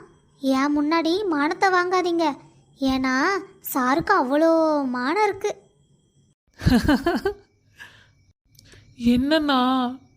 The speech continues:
Speaker 2: நீ சிரிக்கிற? அவ சொல்றதை கேட்டுட்டு நீ பொங்கி எழணும்ல. நான் பொங்கி எழலான்னு தாண்டா இருந்தேன், அதுக்குள்ள அவ போயிட்டா. என்னது, போயிட்டாளா?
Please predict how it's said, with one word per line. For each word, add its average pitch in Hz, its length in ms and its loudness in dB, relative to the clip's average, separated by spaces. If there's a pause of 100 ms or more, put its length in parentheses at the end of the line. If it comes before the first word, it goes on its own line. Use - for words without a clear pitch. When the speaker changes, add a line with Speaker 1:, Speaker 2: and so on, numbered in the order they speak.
(120)
Speaker 2:
நீ 254 140 -4
சிரிக்கிற? 294 500 0 (840)
அவ 233 240 -2
சொல்றதை 277 340 0
கேட்டுட்டு 277 360 -2
நீ 254 40 0 (140)
பொங்கி 320 320 0 (100)
எழணும்ல. 269 420 0 (1400)
நான் 233 280 2
பொங்கி 262 320 2 (120)
எழலான்னு 269 420 0
தாண்டா 254 280 2
இருந்தேன், 233 400 2 (440)
அதுக்குள்ள 262 460 2
அவ 285 120 0 (100)
போயிட்டா. 247 340 2 (1080)
என்னது, 277 240 2 (120)
போயிட்டாளா? 294 520 2